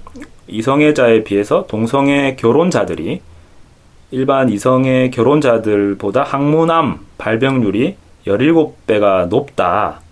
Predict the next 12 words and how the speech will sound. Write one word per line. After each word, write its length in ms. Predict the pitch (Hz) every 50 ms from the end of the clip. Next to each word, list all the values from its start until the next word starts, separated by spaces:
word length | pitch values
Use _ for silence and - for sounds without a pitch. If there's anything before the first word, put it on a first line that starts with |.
| - - _ - - - - - -
하는 760 | - - 131 131 127 127 127 127 123 123 120 113 - - - - _ -
얘기가 320 | 92 95 101 113 110 107
있고요. 540 | 92 113 - - 80 76 78 90 90 76 76 - - _ - - _ _ - _ _ _ _ - _ _ - _ - - - - - - - - - - - - - - _ _
어쨌든 540 | - 160 165 160 165 175 170 156 135 127 - - - - - - _ -
그런 300 | - - 139 175 196 208
부분들은 600 | 196 202 190 202 190 147 135 127 156 156 107 - - - - - -
확실히 600 | - - 202 190 - - 202 190 202 220 233 233 - - - -
동성애 680 | 120 123 127 - 170 170 170 170 170 165 165 165 165 - - - -
결혼이 760 | - 127 123 135 147 151 156 143 117 110 120 127 113 85 - - - - - - - - - _ _
발병률에 840 | - 107 113 131 151 175 180 185 180 175 156 143 139 131 123 120
대해서 560 | 113 110 98 104 107 110 123 139 165 208 - - - - _ - - _ _ -
뭐, 460 | - - - - - - - - -